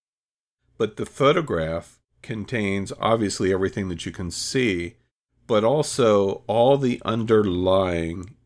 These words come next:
information behind everything that's in that photograph,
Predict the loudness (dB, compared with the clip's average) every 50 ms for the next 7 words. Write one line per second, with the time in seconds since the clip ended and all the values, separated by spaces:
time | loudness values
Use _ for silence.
0 | _ _ -10 -10 -10 -8 -8 -8 -6 -6 -4 -4 -4 -4 -4 -6 -6 -8 -8 -8
1 | -8 -8 -8 -10 -12 _ -20 -14 _ -8 -8 -8 -8 -10 -10 -8 -6 -6 -6 -6
2 | -8 -10 -12 -14 _ -4 -4 -2 -2 -2 -6 -6 -6 -8 -8 -6 -6 -8 -8 -10
3 | -10 -8 -8 -6 -6 -6 -8 -10 -10 -8 -6 -6 -4 -6 -6 -6 -6 -6 -8 -10
4 | -12 -14 _